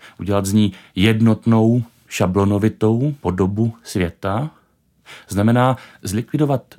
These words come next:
různost a rozmanitost a spolu s ní zlikvidovat různé podoby kultury, které z této krajiny vyrůstají a v ní žijí.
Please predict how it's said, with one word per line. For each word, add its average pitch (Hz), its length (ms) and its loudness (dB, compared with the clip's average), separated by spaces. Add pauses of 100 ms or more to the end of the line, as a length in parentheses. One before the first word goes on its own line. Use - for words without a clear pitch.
různost 95 920 -4
a 98 100 -4
rozmanitost 87 1000 -6 (500)
a 104 100 -8
spolu 131 320 -6
s - 140 -8
ní 123 240 2 (520)
zlikvidovat 110 1000 -4 (300)
různé 92 320 -6
podoby 95 400 -2
kultury, 95 600 -4 (240)
které 90 200 -6
z - 80 -12
této 107 260 -4
krajiny 98 500 -4 (480)
vyrůstají 98 680 -2
a 95 80 -4
v 90 60 -6
ní 90 180 -2
žijí. 85 520 -10